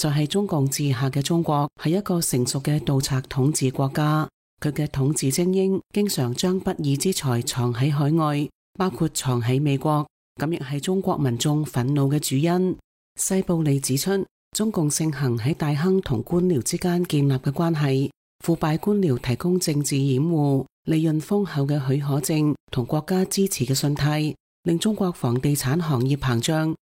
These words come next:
並毒化咗佢嘅金融體系，後果威脅到更廣泛嘅經濟。另外，中共不僅喺國內腐敗，仲通過一帶一路等撒錢行為輸出海外，不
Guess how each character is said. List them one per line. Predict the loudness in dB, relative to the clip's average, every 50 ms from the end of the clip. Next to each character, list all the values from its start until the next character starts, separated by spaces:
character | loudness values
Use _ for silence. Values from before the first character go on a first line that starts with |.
| _ -8 -4
並 | -4 -2 -2
毒 | -2 -4
化 | -4 -2 -2 -2 -2
咗 | 0 0 0 0
佢 | 0 0 0
嘅 | 2 0 0
金 | 0 0 0 2 2
融 | 2 2 0
體 | 0 0 0 0 2
系， | 0 0 0 0 -2 -2 -4 -8 _ _ _ _ _ -6
後 | -2 -2 -2
果 | 0 0 -2 0 0 0
威 | 0 0 0 0
脅 | 0 -2
到 | -2 -2 -2 -2 -2
更 | -2 -2 -2 -2 -2
廣 | -2 -2 -2 -2 -2
泛 | -2 -2 -2 0 0
嘅 | 0 0
經 | 0 0 0
濟。 | 0 0 0 0 2 0 0 -2 -4 _ _ _ _ _ _ _ -2
另 | 0 2 2 2
外， | 2 2 2 2 2 0 -4 _ _ -8 -4
中 | -2 -2 0
共 | 2 0 0 0
不 | 0 -2
僅 | -2 -2 -2 -2 0
喺 | 0 0 0 0 0
國 | -2 -2 -2 0
內 | 0 2 2 0
腐 | 0 0 -2 -2
敗， | 0 0 0 0 0 0 -2 -4 _ _ _ _ _ -4
仲 | 0 0 0 0
通 | 2 0 0 2
過 | 2 0 0 2
一 | 2 0 0
帶 | 0 0 0
一 | 0 0
路 | 0 0 0 -2 0
等 | 0 0 0 0 -2
撒 | -2 -2 -2 -2
錢 | -2 -2 -2 0 0 0
行 | 2 0 0 2
為 | 2 2 2 2 2 0 -2 _ _ -6
輸 | -4 -2 0 0
出 | 0 -2 -4
海 | -4 -2 -2 0 0
外， | 0 0 0 0 0 0 -2 -4 _ _ _ _ _ -4
不 | -4